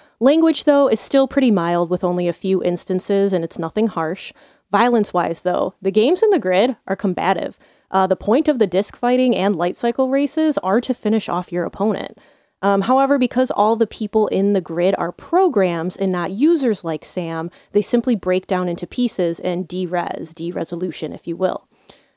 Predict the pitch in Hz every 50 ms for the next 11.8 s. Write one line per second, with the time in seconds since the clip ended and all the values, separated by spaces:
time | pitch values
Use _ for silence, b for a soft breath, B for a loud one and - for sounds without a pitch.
0 | b - 208 202 202 185 208 208 202 - 190 190 233 262 277 277 277 240 190 185
1 | 180 190 196 208 214 - - 190 170 180 180 175 180 175 - 185 175 175 170 170
2 | 175 165 160 156 165 - 220 247 - - - 202 190 - - 196 170 170 - -
3 | 202 190 190 180 202 185 180 180 175 - 160 - - 180 165 - - 185 180 165
4 | 165 - - - _ - 170 180 180 - - 214 208 202 - - 220 214 214 220
5 | b b b b b 208 233 226 202 190 202 202 - - - - - 240 233 226
6 | 214 - - - 202 196 220 214 - - 208 202 - - 208 208 202 208 214 214
7 | 208 202 - 190 180 185 220 254 - - - 180 175 - - 202 190 180 160 196
8 | 240 240 - - - - - 180 196 220 220 196 190 226 240 185 - - b b
9 | b b b b b 330 359 330 - 415 427 330 208 185 196 226 214 - - 185
10 | 180 175 185 185 190 175 214 208 214 220 226 - 226 220 208 185 - - 202 196
11 | 202 196 202 190 165 147 - - 170 160 160 160 160 165 - -